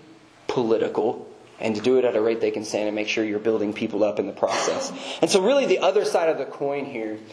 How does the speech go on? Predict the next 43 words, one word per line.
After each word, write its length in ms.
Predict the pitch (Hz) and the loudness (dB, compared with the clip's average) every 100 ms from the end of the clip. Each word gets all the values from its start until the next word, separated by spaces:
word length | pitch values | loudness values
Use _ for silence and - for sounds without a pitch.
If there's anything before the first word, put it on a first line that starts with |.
| - - | -20 -2
of 260 | 127 127 123 | 0 2 2
a 80 | 127 | 2
leadership 400 | 139 156 160 139 | 2 0 0 -2
needs 200 | 135 - | -4 -6
to 60 | |
be, 140 | 135 123 | -4 0
a, 340 | 123 117 123 | 0 0 -2
a 20 | 123 | -2
leader 420 | 156 147 135 127 | -2 2 2 0
needs 220 | 131 131 | -4 -8
to 60 | 135 | -6
be 80 | |
willing 240 | 131 135 131 | 0 2 2
to 60 | |
make 200 | 123 120 | -2 -2
hard 220 | 127 120 113 | 0 0 -2
decisions, 500 | - 127 127 135 135 - - - - | -6 -6 -4 -6 -8 -14 -18 -20 -8
is 120 | 123 | 0
on 200 | 135 131 | 2 2
the, 180 | 123 123 | 0 0
on 160 | 127 123 | 0 0
the, 180 | 117 - | -2 -4
on 100 | 117 | -6
the 100 | 107 | -4
flip 220 | 135 127 | -2 0
side, 240 | 131 110 | 0 -2
this 160 | 113 107 | -4 -6
is 100 | 110 | -6
important 380 | 110 127 123 110 | -2 0 2 0
to 60 | 123 | 0
be 180 | 123 | 2
able 140 | 117 107 | 2 -2
to 60 | 107 | -4
do 160 | 107 104 | -2 0
that. 360 | 101 101 - - - - | 0 0 -4 -14 -16 -2
A 40 | 104 | 0
leader 220 | 113 107 | 2 2
can't 260 | - 104 | 2 0
just 180 | 104 - | -2 -6
be 100 | 95 | -8
a 40 | 92 | -8
people 280 | 95 - - | -8 -8 -8
pleaser. 340 | 95 92 | -8 -8